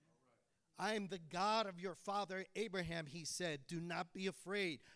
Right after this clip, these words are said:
for I am with you and will bless you. I will multiply your descendants, and they will become a great nation.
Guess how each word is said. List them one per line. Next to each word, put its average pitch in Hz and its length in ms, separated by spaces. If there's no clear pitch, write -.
for 170 160
I 220 200
am 202 220
with 202 300
you 180 320
and 170 240
will 160 160
bless 160 560
you. 139 220
I 175 120
will 170 180
multiply 170 800
your 170 180
descendants, 165 720
and 165 260
they 180 220
will 190 340
become 175 400
a 185 60
great 170 340
nation. 165 520